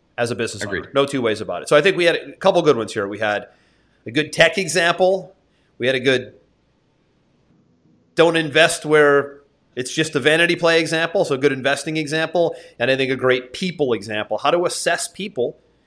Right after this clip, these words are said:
Speaker 1: from a partnership standpoint. But I think you can apply that same methodology to employees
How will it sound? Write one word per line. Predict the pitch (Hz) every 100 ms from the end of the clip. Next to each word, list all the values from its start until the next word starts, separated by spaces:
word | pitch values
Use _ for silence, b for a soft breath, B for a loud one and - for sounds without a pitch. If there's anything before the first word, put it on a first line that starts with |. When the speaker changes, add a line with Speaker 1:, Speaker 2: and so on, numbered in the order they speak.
| _ -
Speaker 1:
from | 135
a | 135
partnership | 190 269 214 156 139
standpoint. | 135 131 131
But | 135
I | 139
think | 214
you | 240
can | 208
apply | - 156 156
that | 147 135
same | 147 143
methodology | 139 139 131 131 131 127 123 117
to | - 131 120
employees | 113 110 135 156 123 123 120